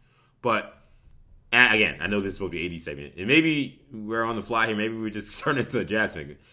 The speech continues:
segment. But that's the concern I have with them is, and you talk about Mitchell, but to me, it's actually more the other guys. Like, what I, what I feel like in the playoffs and what we've seen is the teams that are able to have, like,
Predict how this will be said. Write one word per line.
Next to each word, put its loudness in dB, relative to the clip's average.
segment. -6
But 2
that's 4
the -8
concern -4
I 0
have 2
with -10
them -16
is, -4
and 0
you 2
talk 2
about 0
Mitchell, -4
but -10
to -10
me, -2
it's -2
actually 0
more -2
the -6
other 0
guys. -8
Like, -6
what -2
I, 4
what 4
I 10
feel 0
like 0
in -6
the -6
playoffs -4
and -8
what -6
we've -6
seen -6
is -8
the -10
teams -4
that 4
are -6
able -2
to -6
have, -2
like, -10